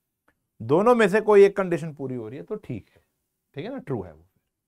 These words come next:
ये मुझे पता है क्योंकि ऑफलाइन वाले बच्चे डाउट पूछते हैं, पेड बैच वाले बच्चों ने पूछी तो मैंने कहा आपको ही बता दूं। क्लियर है ना बेटा? तो इस किस्म से ये काम चल रहा है। अब इसके अंदर ना छोटी छोटी दो बातें और ऐड कर देते हैं।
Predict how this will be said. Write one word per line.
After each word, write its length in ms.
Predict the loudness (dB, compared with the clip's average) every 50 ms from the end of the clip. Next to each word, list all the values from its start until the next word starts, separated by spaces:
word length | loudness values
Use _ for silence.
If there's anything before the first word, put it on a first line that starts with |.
| _ _ _ _ _ _ _ _ _ _ _ -8
ये 100 | -6 -6
मुझे 280 | -4 -4 -2 -2 -2 -2
पता 260 | -2 -4 0 4 4 4
है 100 | 4 4
क्योंकि 220 | 2 0 0 2 2
ऑफलाइन 320 | 2 2 2 0 -2 0
वाले 160 | 0 0 0 0
बच्चे 260 | -2 -2 -2 -4 -4
डाउट 260 | -2 -2 -2 -2 -4
पूछते 340 | -8 -10 -10 -6 -4 -4 -4
हैं, 140 | -4 -4 -8 -14 _ _ _ _ _ _ -2
पेड 200 | 0 0 2 2
बैच 200 | 2 0 0 0
वाले 160 | -4 -4 -4
बच्चों 240 | -6 -6 -8 -8 -8
ने 100 | -8 -6
पूछी 260 | -6 -6 -6 -6 -8 -8
तो 120 | -8 -8
मैंने 200 | -6 -6 -6 -2
कहा 100 | 0 0
आपको 160 | 0 -2 -4 -10
ही 60 | -12
बता 200 | -12 -14 -16 -20
दूं। 120 | -20 -20
क्लियर 560 | -20 _ _ _ _ _ _ -6 -2 0 0
है 60 | 0 0
ना 80 | 0
बेटा? 220 | -2 -4 -6 -10 -12 _ _ _ _ _ _ _ _ _ _
तो 60 | -16 -10 -8 -6
इस 140 | -6 -6 -4
किस्म 320 | -4 -4 -2 -2 -4 -6
से 120 | -6 -8 -8
ये 140 | -8 -8 -8
काम 240 | -8 -8 -8 -10 -10
चल 140 | -14 -16 -16
रहा 220 | -16 -18 -20 -20
है। 140 | -20 -20 _ _ _ _ _ _ _ _ _ _ _ _ _ _ _ _ _ _ _ _ _ _ _ _ _ _ 2
अब 160 | 2 2 2
इसके 280 | -2 -8 -10 -4 -2 0
अंदर 200 | 2 4 4 4
ना 100 | 2 0 -4
छोटी 360 | -2 -2 -2 -2 0 -2 -4
छोटी 280 | -2 -4 -4 -2 -4 0
दो 180 | 4 4 6 6
बातें 260 | 6 4 4 2 2
और 160 | 2 2 2 0
ऐड 160 | -2 -4 -6
कर 120 | -8 -10 -10
देते 220 | -10 -12 -12 -14
हैं। 140 | -14 -16